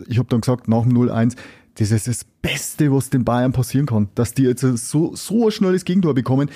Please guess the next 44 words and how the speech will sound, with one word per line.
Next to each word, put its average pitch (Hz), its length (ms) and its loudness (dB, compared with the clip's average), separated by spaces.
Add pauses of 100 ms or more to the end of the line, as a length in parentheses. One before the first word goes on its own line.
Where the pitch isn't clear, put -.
(240)
weil 120 140 0
dann 120 160 2
haben 151 100 0
sie - 60 -6
gewusst, 139 260 -4
okay, 120 280 0
wir 113 80 2
können 120 180 0
es 110 80 2
nicht 110 180 2
im 107 120 2
Vorbeigehen 113 500 0
machen, 120 280 0
sondern 110 260 0
wir 101 80 0
müssen 113 260 0
uns 107 120 -2
anstrengen. 104 520 -2 (580)
Und 131 100 2
es 113 160 0
war 120 160 2
dann 135 200 2 (200)
so - 380 -2
beeindruckend. 143 600 0
Und 120 120 2
mich 185 340 0
selber 175 320 0
hat 165 140 -4
das 160 140 -2
dann 143 180 0
so - 320 -4
extrem 170 440 -2
beeindruckt, 147 560 -2
wie 135 100 2
souverän 117 840 0
die 165 100 2
dieses 139 260 0
Spiel 202 220 -2
gewonnen 127 220 0
haben. 110 100 4
Und 110 180 0 (120)
das, - 280 0
finde 160 280 2
ich, - 200 -6